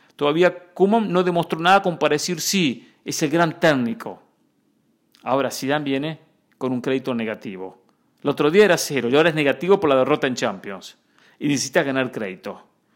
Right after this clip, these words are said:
Si no, su vida va a ser muy corta en este Real Madrid. Necesita mucho más que el Barcelona en la victoria. Vamos a ver qué pasa.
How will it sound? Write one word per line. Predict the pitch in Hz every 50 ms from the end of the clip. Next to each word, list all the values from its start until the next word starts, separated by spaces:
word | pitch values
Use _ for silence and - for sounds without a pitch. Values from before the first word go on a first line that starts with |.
| _ _ _
Si | _ - -
no, | 135 147
su | - - 139
vida | 135 147 151 160 160 - - -
va | 127
a | 113
ser | - 143
muy | 135 135 139 139
corta | 135 - 160 170 180 170 - 135
en | 127
este | 135 131 131 131
Real | 113 120 120 117
Madrid. | 113 110 107 98 92 87 - _ _ _ _ _ _ _ _
Necesita | - 123 113 143 139 156 143
mucho | 139 143 170 208 208 - - 165
más | 156 170 165
que | - 151
el | 139
Barcelona | 127 131 127 - - 147 165
en | 165 151
la | 131
victoria. | 117 120 104 - 110 95 90 90 87 - - _ _ _ _ _ _ _ _ _ _ _ _ _ _ _ _ _ _ _
Vamos | - 143 143 131 135
a | 135
ver | 139 135 -
qué | - 113
pasa. | - 120 98 - - - - - -